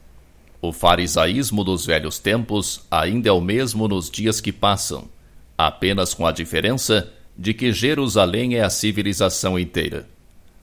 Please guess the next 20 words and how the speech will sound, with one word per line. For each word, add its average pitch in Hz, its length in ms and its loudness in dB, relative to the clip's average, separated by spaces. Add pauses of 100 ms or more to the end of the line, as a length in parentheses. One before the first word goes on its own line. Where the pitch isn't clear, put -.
(200)
Para 78 300 2
ele, 110 400 -2 (320)
o 87 100 0
mestre 113 520 2
deve 101 360 2
continuar 92 680 0
crucificado 104 960 0 (420)
e 104 140 0
todos 143 440 0
os 104 220 0
Lázaros 104 600 0
ressurgirão 95 840 0
sentenciados 85 960 -2
à 78 80 2
morte. 71 440 -6 (880)
Qualquer 82 440 2
homem 110 300 2
renovado 85 600 0
em 82 100 -2
Cristo 117 560 -4